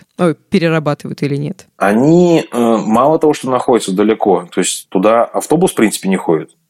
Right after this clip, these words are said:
Speaker 2: То есть я не
Speaker 1: Мгм.
Speaker 2: нашёл остановки возле этой организации, какой-нибудь автобусной остановки. На машине туда мне ехать от моего дома часа полтора. И с одним пакетом я туда точно не поеду. Я не хочу заработать на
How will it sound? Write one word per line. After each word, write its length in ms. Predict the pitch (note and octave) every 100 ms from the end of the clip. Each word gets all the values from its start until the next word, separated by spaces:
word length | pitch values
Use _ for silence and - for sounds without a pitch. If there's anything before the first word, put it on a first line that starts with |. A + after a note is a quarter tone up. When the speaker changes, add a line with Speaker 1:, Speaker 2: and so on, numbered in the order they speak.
| _ _
Speaker 2:
То 40 | -
есть 100 | F#2+
я 100 | C3+
не 60 |
Speaker 1:
Мгм. 80 | G#3
Speaker 2:
нашёл 260 | F#3+ F3 C3
остановки 440 | - A#2+ F#3 -
возле 240 | A#2+ G#2+ G2+
этой 100 | G2
организации, 720 | G2 C3 G#3 C4+ F3 A2+ G#2+ -
какой-нибудь 440 | - D3 G3+ C#3+
автобусной 400 | A#2 D3+ C3+ -
остановки. 500 | A2 A2 G#2 E2 E2+ -
На 100 | A#2+
машине 340 | G3 D4 B3+
туда 260 | D3+ B2 G#2+
мне 220 | A2 A2
ехать 400 | G#2+ G3+ - - _
от 120 | G2+ A2+
моего 260 | A#2 G#2
дома 180 | D3 D#3+
часа 180 | G#2+ C#3
полтора. 480 | A2+ G#2 G#2 F2 - _
И 60 | -
с 80 |
одним 240 | B2 C3+ E3
пакетом 460 | C#3 C3+ G#3+ C3+
я 80 | A#2+
туда 180 | B2+ B2
точно 380 | - B2+ A#2 -
не 100 | F2
поеду. 420 | E2+ F2 D#2+ D#2 -
Я 180 | A2+
не 80 | E3
хочу 320 | E3 F3+ G3
заработать 600 | B2+ G#2+ A2+ A#2+ G2+ F2+ G#2
на 280 | G2+ G2